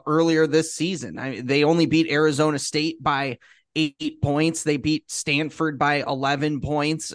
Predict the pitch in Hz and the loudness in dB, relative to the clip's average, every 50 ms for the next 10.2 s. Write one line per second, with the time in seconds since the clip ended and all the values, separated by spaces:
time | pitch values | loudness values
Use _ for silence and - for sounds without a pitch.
0 | - 143 139 131 135 151 165 160 151 147 - - - 151 156 165 165 151 143 151 | -8 -6 -4 0 4 6 6 6 6 4 0 -2 -2 0 2 2 4 4 4 2
1 | 143 127 - - _ _ _ _ _ - 143 151 147 147 147 - - - 156 160 | 0 0 -6 -14 _ _ _ _ _ -2 0 0 2 0 0 -2 -4 -4 -4 -2
2 | 165 160 147 - - 156 160 156 160 156 - 170 156 156 143 - - 160 156 - | -2 -2 -4 -4 -2 0 0 0 0 0 0 0 0 0 -2 -4 -8 -10 -8 -6
3 | - 156 151 147 135 147 147 147 143 117 147 147 160 165 - _ _ _ _ _ | -4 -4 -2 -2 -2 -2 -2 -2 -2 -2 -2 -2 -2 -4 -6 _ _ _ _ _
4 | _ - 143 165 185 - - 175 170 170 175 170 170 170 151 160 156 156 147 143 | _ -8 -6 -4 -4 -2 -2 0 0 2 2 0 0 0 0 0 0 0 -2 -4
5 | - - 160 156 - - 170 160 165 - - 180 185 196 185 165 151 180 175 160 | -4 -4 -4 -4 -4 -2 -2 -2 0 0 0 0 0 0 0 0 0 -2 0 0
6 | 160 196 240 285 262 311 247 185 139 127 - - - 180 180 185 180 - - - | 2 2 2 0 -2 -2 -4 -4 -4 -6 -10 -6 -4 -2 0 0 -2 -2 -4 -4
7 | 170 170 165 156 147 139 139 - - 127 - - - 143 143 143 135 - - 143 | -4 -4 -4 -4 -4 -6 -8 -8 -12 -12 -10 -6 -2 0 0 0 0 0 0 0
8 | 139 143 139 139 151 147 - 202 185 - 139 113 - 139 139 123 - 131 139 135 | 0 2 2 2 2 2 0 -2 -4 -4 -6 -8 -6 -8 -8 -8 -6 -4 -4 -4
9 | 127 120 - 139 131 131 131 127 127 110 - 127 123 120 110 - - - 139 123 | -2 -2 -2 -2 -2 -2 -4 -6 -6 -4 -4 -4 -4 -4 -6 -6 -6 -2 -2 0
10 | 123 117 - | -2 -2 -4